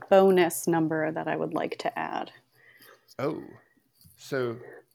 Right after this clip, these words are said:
Speaker 2: do you wanna do your bonus number one first, or do you wanna
Speaker 1: Sure.
Speaker 2: first assign value? Okay.
Speaker 1: We have, you know, we're well over a hundred now, so I think we just
Speaker 2: Yeah.
Speaker 1: stopped counting.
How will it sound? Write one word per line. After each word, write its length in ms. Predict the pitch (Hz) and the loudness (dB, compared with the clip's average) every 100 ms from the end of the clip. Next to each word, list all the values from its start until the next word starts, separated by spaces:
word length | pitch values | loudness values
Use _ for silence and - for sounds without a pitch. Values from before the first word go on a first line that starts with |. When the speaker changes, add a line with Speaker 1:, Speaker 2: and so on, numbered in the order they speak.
| _ - | _ 2
Speaker 2:
do 60 | 175 | 4
you 40 | |
wanna 80 | 160 | 4
do 60 | |
your 120 | 160 131 | 4 4
bonus 320 | 143 147 - | 2 2 0
number 220 | 143 139 | -2 -2
one 100 | 131 | -4
first, 480 | 131 - 156 175 - | -6 -4 -4 -4 -6
or 80 | 139 | 0
do 60 | 123 | 6
you 120 | 233 | 8
wanna 180 | 180 - | 8 2
Speaker 1:
Sure. 60 | |
Speaker 2:
first 220 | 131 120 | -4 -6
assign 460 | - - 120 120 117 - | -10 -8 -6 -6 -10 -10
value? 360 | 123 117 120 - | -4 -4 -6 -10
Okay. 140 | 104 - | -6 0
Speaker 1:
We 140 | 202 | 4
have, 260 | 220 190 - _ - | 6 4 -2 _ -8
you 160 | 170 | -4
know, 300 | 151 135 - _ _ _ _ - 180 - | -4 -8 -12 _ _ _ _ -14 -12 -2
we're 140 | 202 | 0
well 200 | 202 170 | 2 0
over 180 | 151 156 | -2 -6
a 60 | 160 | -6
hundred 280 | - - - | -8 -8 -8
now, 220 | - - | -12 -14
so 160 | - 180 | -8 -6
I 80 | 175 | -4
think 160 | 165 | -4
we 60 | 156 | -6
just 180 | - - | -8 -8
Speaker 2:
Yeah. 60 | |
Speaker 1:
stopped 220 | - - - | -8 -8 -10
counting. 360 | 151 156 - | -8 -8 -12